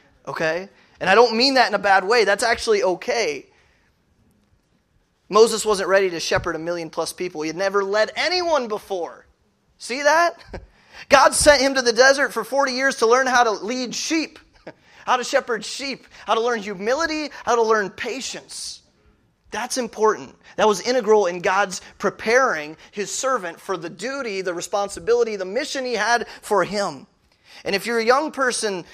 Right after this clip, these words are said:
this morning who feels burdened today to do something great for God, that's awesome. Praise the Lord. Chances are you're not ready. You lack experience.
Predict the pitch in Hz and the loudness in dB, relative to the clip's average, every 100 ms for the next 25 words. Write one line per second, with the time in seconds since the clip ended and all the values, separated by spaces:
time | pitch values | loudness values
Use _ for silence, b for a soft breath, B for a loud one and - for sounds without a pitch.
0 | B - 190 214 247 240 208 247 226 190 | B -8 -4 0 2 2 -2 -2 -2 2
1 | 220 269 269 208 214 220 226 214 185 247 | 2 2 0 0 4 4 4 -2 -2 -2
2 | 226 208 202 233 226 202 220 214 196 - | -2 -4 0 0 -2 0 2 2 -2 -2
3 | 247 262 262 - 147 - _ _ _ - | 0 0 -2 -10 -14 -18 _ _ _ -8
4 | 262 233 233 226 185 147 B - 277 277 | -6 -4 0 2 2 -2 B -4 0 0
5 | 277 240 220 220 208 196 180 170 - - | 0 2 4 4 2 -2 -2 -6 -8 -14
6 | _ _ _ _ _ _ _ - 156 202 | _ _ _ _ _ _ _ -10 2 2
7 | - 240 - 247 247 233 220 220 - | 2 -4 -6 0 2 2 0 -4 -8